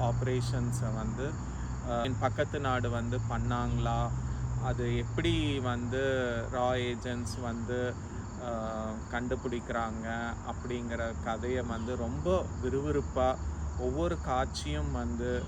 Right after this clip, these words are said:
ரொம்ப நல்லாவே வந்து எடுத்திருக்காங்க. ஆ, மொத்தமா பாத்தீங்கன்னா, ஆ, ஆறு எபிசோட்ஸ் வந்து இருக்கு சீசன் ஒன். So,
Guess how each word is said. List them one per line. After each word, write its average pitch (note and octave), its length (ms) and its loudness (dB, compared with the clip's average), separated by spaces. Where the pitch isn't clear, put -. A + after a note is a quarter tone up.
ரொம்ப B2 320 0
நல்லாவே B2 640 2
வந்து A#2 440 -2
எடுத்திருக்காங்க. A2+ 800 -4
ஆ, A2+ 280 -2
மொத்தமா F#3+ 640 2
பாத்தீங்கன்னா, C#3 760 -2
ஆ, A#2+ 500 -2
ஆறு C#3 520 0
எபிசோட்ஸ் C#3 680 -4
வந்து A#2+ 500 -4
இருக்கு A#2+ 360 -4
சீசன் B2 600 -4
ஒன். D3 180 -4
So, B2 580 0